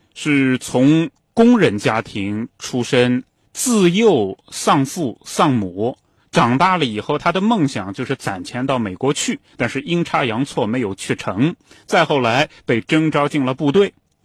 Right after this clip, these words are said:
再往后呢，参加了战争，被征召进军队嘛。等回国以后，就参加了伟大的十月革命。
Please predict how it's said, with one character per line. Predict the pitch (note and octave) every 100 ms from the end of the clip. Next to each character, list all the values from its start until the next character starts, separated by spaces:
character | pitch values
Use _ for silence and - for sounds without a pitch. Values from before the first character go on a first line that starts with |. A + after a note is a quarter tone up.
| -
再 | - A3
往 | B2
后 | - C#3+
呢， | A#2+ G2+
参 | G#2 D#3 D3+
加 | D3 C#3+
了 | B2+ G#2 F#2+ G2+
战 | - A2
争， | C#3 D#3
被 | A#2+
征 | G#2+ C#3
召 | C3 B2+
进 | A#2+
军 | G#2 D3
队 | E3 B2+
嘛。 | G2 - _ _ _ _
等 | - B2
回 | A2+ C#3 G3+
国 | A3 G#2+ F3
以 | B2+
后， | - A2+ -
就 | - A2+ G2
参 | - - A2+
加 | G#2+ A2
了 | G#2+ G2
伟 | G2+ F#2+
大 | F#2+ A2 G2
的 |
十 | F#2+ - G2
月 | G#2+ G2
革 | F#2+
命。 | A2